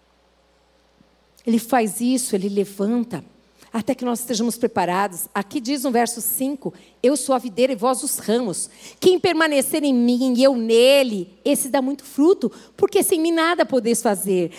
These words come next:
Se alguém não permanecer em mim, será lançado fora, a semelhança do ramo, e secará. E o apanham, lançam no fogo e o queimam."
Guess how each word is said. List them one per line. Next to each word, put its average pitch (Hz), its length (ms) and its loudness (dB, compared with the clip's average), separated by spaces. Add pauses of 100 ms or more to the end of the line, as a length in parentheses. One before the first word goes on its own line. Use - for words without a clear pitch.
(140)
Se - 100 4
alguém 330 240 2
não 392 100 -2
permanecer 320 600 0
em 262 100 2
mim, 320 280 2
será 330 220 2
lançado 330 420 -2
fora, 302 460 4
a - 40 0
semelhança 349 540 -2
do 311 100 2
ramo, 392 380 0
e - 20 2
secará. 370 680 2 (640)
E 339 140 8
o 339 80 8
apanham, 330 640 0
lançam 370 420 2
no 370 80 0
fogo 349 460 4
e 392 80 6
o - 20 2
queimam." 392 720 -2